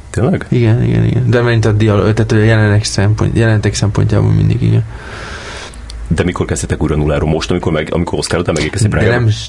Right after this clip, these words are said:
Speaker 2: de nem úgy, hanem amikor írom a jelenetet, akkor a, akkor a dialógokat újraírom.
Speaker 1: Aha, aha.
Speaker 2: Igen.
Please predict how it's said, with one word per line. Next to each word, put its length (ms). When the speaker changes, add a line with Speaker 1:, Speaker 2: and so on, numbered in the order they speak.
Speaker 2:
de 80
nem 240
úgy, 240
hanem 280
amikor 280
írom 240
a 40
jelenetet, 480
akkor 260
a, 280
akkor 280
a 60
dialógokat 540
újraírom. 680
Speaker 1:
Aha, 300
aha. 180
Speaker 2:
Igen. 160